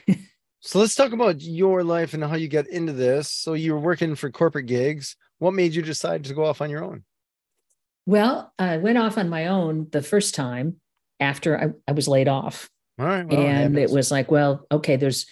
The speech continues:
Speaker 1: I had thought about going on my own, and I had an idea that I would, you know, go and work for a consulting firm and kind of, you know, kind of see how they operate. And then after that, then I would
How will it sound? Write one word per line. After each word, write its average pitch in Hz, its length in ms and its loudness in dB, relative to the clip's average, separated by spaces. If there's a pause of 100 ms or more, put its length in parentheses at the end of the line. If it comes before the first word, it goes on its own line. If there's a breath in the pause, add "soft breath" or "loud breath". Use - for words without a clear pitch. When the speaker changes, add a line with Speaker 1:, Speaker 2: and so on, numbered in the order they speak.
(240 soft breath)
Speaker 1:
I 135 60 -2
had 143 260 0
thought 185 220 4
about 147 240 2
going 131 200 2
on 131 160 0
my 131 220 -2
own, 123 380 0 (640)
and 135 840 2
I 131 60 -4
had 135 180 0
an 139 80 0
idea 135 380 4
that 127 100 2
I 127 100 2
would, 123 240 0
you 127 120 0
know, 123 120 2
go 120 220 0
and 127 80 0
work 123 180 -2
for 127 120 -8
a - 20 -6
consulting 131 540 -2
firm 120 380 -4
and 120 120 -4
kind 131 160 -6
of, 123 100 -8 (120)
you 139 120 -2
know, 123 140 -6
kind 127 160 -10
of 120 80 -6
see 123 160 -4
how 123 140 -4
they 123 140 0
operate. 123 460 2
And 123 120 0
then 127 100 2
after 127 240 -2
that, 123 260 2
then 123 120 0
I 123 40 0
would 123 220 -2